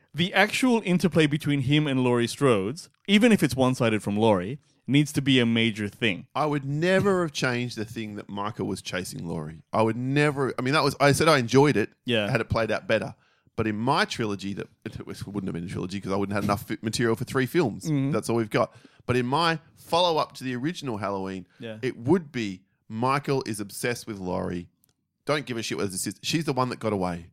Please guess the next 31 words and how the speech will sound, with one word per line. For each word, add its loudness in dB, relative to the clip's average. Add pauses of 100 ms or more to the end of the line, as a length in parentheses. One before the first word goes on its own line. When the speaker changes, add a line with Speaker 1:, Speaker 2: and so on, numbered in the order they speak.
(160)
Speaker 1:
Yeah. -4
Speaker 2:
And -12
he 0
has -4
been -4
s-, -10 (200)
festering -6 (560)
for -6
forty -2
years, -4
waiting -2
for -14
his -10
moment -6
to -20
kill -10
her, -6
and -10
he -18
kills -12
anyone 0
that -12
gets -8 (300)
in -4
his -8
way -2
on -6
the -6
way 2
to -10
her. -20